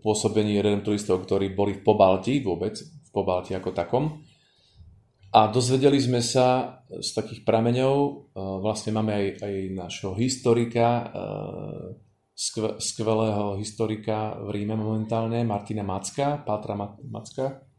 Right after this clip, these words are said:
ktorý z archívov vylovil také informácie, ktoré naozaj zaujímavé. Niečo sme my našli na internete, alebo,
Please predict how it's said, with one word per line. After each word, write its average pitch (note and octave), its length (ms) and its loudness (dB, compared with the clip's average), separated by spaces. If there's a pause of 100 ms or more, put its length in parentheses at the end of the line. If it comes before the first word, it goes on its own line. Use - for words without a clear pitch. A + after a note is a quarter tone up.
(800)
ktorý A#2+ 480 4
z - 160 -4
archívov A2 720 4
vylovil A2 640 6
také G#2 320 2
informácie, G#2 560 0 (160)
ktoré G2 480 -2 (400)
naozaj G2+ 640 2 (480)
zaujímavé. G#2+ 720 0 (360)
Niečo C3 200 2
sme B2 200 4
my C3+ 200 4
našli A#2+ 160 -2
na A#2+ 120 2
internete, A#2 440 2
alebo, A2+ 160 2